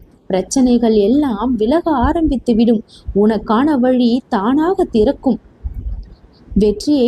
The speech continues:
நீ நாட வேண்டியதில்லை. வெற்றி உன்னை தேடி ஓடி வந்து நிற்கும். மனநிலையில்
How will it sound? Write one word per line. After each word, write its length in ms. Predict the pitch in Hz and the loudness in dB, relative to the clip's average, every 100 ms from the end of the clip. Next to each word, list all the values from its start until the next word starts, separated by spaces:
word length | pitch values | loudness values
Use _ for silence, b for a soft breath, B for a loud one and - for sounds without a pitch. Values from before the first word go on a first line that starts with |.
| 269 | 2
நீ 140 | 233 269 | 2 0
நாட 260 | 254 294 349 | 0 -2 -2
வேண்டியதில்லை. 640 | 294 269 277 277 262 240 262 | -4 -6 -6 -6 -4 -2 0
வெற்றி 340 | 262 254 - 302 | 0 -4 0 0
உன்னை 300 | 233 254 294 254 | 2 2 2 0
தேடி 320 | 262 339 330 240 | 0 2 2 2
ஓடி 300 | 220 302 381 | 2 2 2
வந்து 260 | 285 262 240 | 0 0 0
நிற்கும். 420 | 196 196 - 233 - - - - - _ _ - - - - - - - - - - - - - - | 0 -2 -2 -2 -2 -8 -14 -20 -20 _ _ -12 -6 -6 -6 -8 -10 -14 -20 -20 -14 -12 -8 -10 -2
மனநிலையில் 880 | 196 196 254 240 233 285 262 233 | 0 2 2 2 2 0 0 -4